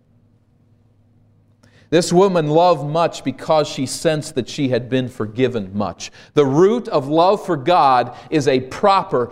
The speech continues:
self-humiliation. The theologian Augustine observed in his Confessions along these very lines.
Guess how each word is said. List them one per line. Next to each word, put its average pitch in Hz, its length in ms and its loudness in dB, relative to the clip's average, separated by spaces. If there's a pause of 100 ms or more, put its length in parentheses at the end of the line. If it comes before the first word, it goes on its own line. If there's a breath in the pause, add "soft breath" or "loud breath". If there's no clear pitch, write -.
(120 loud breath)
self-humiliation. 151 1400 0 (3500)
The 113 60 -10
theologian 151 600 4
Augustine 135 520 0
observed 120 460 0
in 117 100 -2
his 127 200 -4
Confessions 120 760 -2
along 123 340 0
these 117 180 -2
very 135 340 2
lines. 113 680 -2